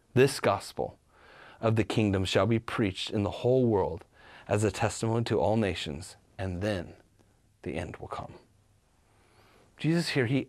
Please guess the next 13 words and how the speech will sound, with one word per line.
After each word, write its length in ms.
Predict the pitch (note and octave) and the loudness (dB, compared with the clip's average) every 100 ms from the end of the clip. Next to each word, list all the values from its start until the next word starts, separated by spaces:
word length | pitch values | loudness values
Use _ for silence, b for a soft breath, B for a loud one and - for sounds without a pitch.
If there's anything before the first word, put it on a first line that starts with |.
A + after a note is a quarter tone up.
| - | -2
outlines 960 | C3+ F3 - A#2+ G2+ F#2+ G2 - - _ _ _ _ _ _ | 0 0 -2 -2 -2 -4 -6 -10 -16 _ _ _ _ _ _
what 340 | G#2+ B2+ F3 - | -2 0 0 0
we 140 | E3+ | 0
are 100 | D#3 | 0
to 160 | D3+ C3+ | 0 -2
look 380 | A2+ A2 B2 - | 0 0 -4 -8
for 520 | - C3 C#3+ E3+ F#3 _ b b b b b - | -2 0 2 0 -4 _ b b b b b -12
and 140 | G2 | -10
how 360 | - - C3 C#3+ | -6 -6 -4 0
we 220 | C#3+ C3+ | 2 2
are 140 | A#2 | 2
to 80 | G#2 | 0
live. 280 | F#2 F2 - | -2 -4 -8